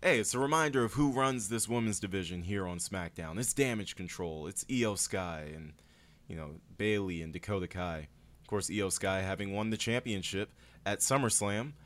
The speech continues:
and getting that big, like, face pop, they had to do something to, like, have her heel it up.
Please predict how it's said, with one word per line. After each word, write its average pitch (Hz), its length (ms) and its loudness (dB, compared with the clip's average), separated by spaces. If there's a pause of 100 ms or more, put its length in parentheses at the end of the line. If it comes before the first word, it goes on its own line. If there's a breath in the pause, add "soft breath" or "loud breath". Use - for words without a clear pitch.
(520 loud breath)
and 101 320 -2
getting 120 260 2
that 95 180 0
big, 117 240 4
like, 92 180 -2
face 123 240 4
pop, 147 380 0
they 120 100 0
had 131 160 0
to 107 60 -16
do 98 120 -4
something 87 500 -2
to, - 120 -10
like, 78 240 -8
have 85 220 -8
her 78 80 -8
heel 82 300 -4
it 76 60 -4
up. 80 280 -6